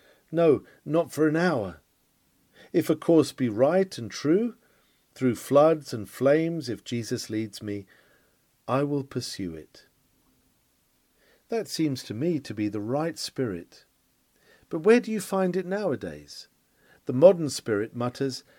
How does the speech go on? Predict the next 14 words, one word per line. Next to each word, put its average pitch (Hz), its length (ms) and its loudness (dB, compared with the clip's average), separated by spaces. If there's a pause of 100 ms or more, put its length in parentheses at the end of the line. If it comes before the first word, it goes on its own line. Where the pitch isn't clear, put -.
(300)
"We 247 140 6
are 143 180 8
all 135 160 4
right, 220 640 2
every 202 240 2
one 262 220 4
of 269 120 4
us." - 440 -6 (800)
He 190 200 0
who 180 100 2
says 143 360 0
yes 185 460 2
is 175 180 -6
right, 214 520 -4